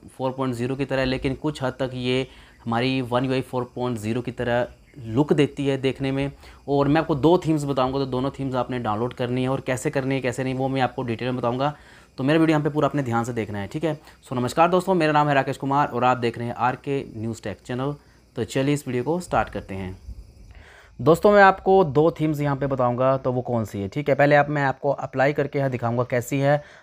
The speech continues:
अगर आपको अच्छी लगेंगी तो आप इसे डाउनलोड कर सकते हैं। तो डाउनलोड कैसे करनी है वो भी मैं इसके वीडियो में अंत में आपको दिखाऊंगा। तो मैं इस तरफ में जाऊंगा, तो मैंने यहाँ पे दो थीम्स already यहाँ पे डाउनलोड करके रखी हुई हैं। वो कौन सी हैं, ठीक है,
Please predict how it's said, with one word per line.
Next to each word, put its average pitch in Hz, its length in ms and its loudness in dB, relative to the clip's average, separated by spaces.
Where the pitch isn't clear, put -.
अगर 131 120 2
आपको 151 240 6
अच्छी 165 220 2
लगेंगी 156 300 2
तो 151 140 0
आप 131 260 4
इसे 120 240 -8
डाउनलोड 113 500 -6
कर 117 140 -4
सकते - 340 -10
हैं। 117 140 -2
तो 123 80 -2
डाउनलोड 143 340 4
कैसे 143 240 0
करनी 139 260 -2
है 147 160 -2
वो 143 160 6
भी 180 60 8
मैं 175 120 4
इसके 156 200 -2
वीडियो 123 260 0
में 131 120 -4
अंत 117 240 -6
में 113 120 -4
आपको 139 260 -8
दिखाऊंगा। 104 460 -6
तो 120 60 -10
मैं 123 140 0
इस - 140 -10
तरफ 135 140 -4
में 143 100 -2
जाऊंगा, 143 300 4
तो 143 60 -6
मैंने 143 160 2
यहाँ 147 120 2
पे 147 140 0
दो 131 220 2
थीम्स 135 340 -2
already 123 320 2
यहाँ 117 160 0
पे 113 60 -4
डाउनलोड 104 280 -4
करके - 240 -6
रखी 104 260 -6
हुई 123 160 0
हैं। 131 100 0
वो 127 120 0
कौन 113 240 0
सी 101 160 -6
हैं, 101 140 -8
ठीक - 200 -4
है, 156 140 2